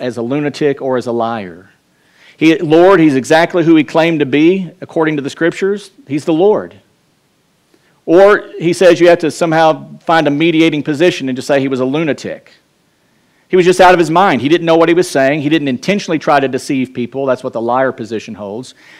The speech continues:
He didn't purposely try to deceive people. He went around and he taught what he taught, and he was just out of his mind.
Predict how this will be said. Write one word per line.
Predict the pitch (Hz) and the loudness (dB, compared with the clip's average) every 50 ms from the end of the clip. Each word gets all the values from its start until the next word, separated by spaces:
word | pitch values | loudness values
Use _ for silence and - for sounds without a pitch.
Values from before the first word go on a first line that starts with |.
| - - - _ - | -20 -20 -20 _ 0
He | - 175 | 2 4
didn't | 185 190 175 147 | 4 4 4 2
purposely | - 175 196 190 185 175 - 175 151 | 0 0 0 0 0 -2 -2 -4 -2
try | - - 156 143 | 2 2 2 2
to | 135 | 2
deceive | 123 120 - - 143 131 123 117 - | 0 -6 -8 -6 -6 -6 -6 -6 -8
people. | 120 120 117 - 170 196 196 - _ _ _ _ | -10 -10 -8 -6 -6 -8 -8 -10 _ _ _ _
He | _ - 165 | _ 2 2
went | 165 160 170 175 | 2 4 2 2
around | 170 160 156 160 175 | 4 4 4 2 2
and | 165 151 | 0 -2
he | 135 - | -4 -2
taught | - 151 156 143 | 2 2 2 2
what | 160 170 | 2 0
he | 175 175 | -2 -2
taught, | - - 156 151 156 143 | 0 2 4 4 4 4
and | 117 143 | 2 -2
he | 135 151 | -4 -2
was | 147 147 | -2 -2
just | 135 143 - 143 | -4 -4 -4 -2
out | 160 156 151 | -2 -2 -2
of | 139 | -2
his | 147 131 | -4 -8
mind. | 127 127 120 110 95 90 95 95 | -6 -6 -6 -6 -6 -10 -12 -16